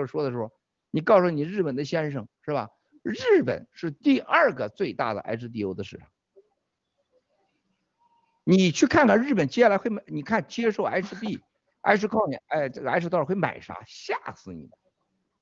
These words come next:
啊，你会看到H Pay上线以后对咱现在在线的每个人的意义有多大。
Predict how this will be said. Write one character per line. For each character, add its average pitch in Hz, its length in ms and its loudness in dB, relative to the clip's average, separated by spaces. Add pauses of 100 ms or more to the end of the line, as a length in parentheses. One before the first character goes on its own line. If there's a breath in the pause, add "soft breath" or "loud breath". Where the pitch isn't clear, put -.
(720)
啊， - 400 -8
你 196 300 6
会 262 240 4
看 349 400 0
到 165 100 2
H 185 540 -2
Pay - 340 -2
上 190 320 -4
线 208 320 -2
以 113 60 -8
后 156 120 -6
对 208 240 -4
咱 151 200 -2
现 208 220 -4
在 190 100 -4
在 202 240 -2
线 202 160 -4
的 151 80 -8
每 135 320 -2
个 285 260 2
人 110 220 -2
的 113 80 -8
意 147 80 -10
义 127 420 -8
有 78 300 -12
多 123 260 -2
大。 - 260 -2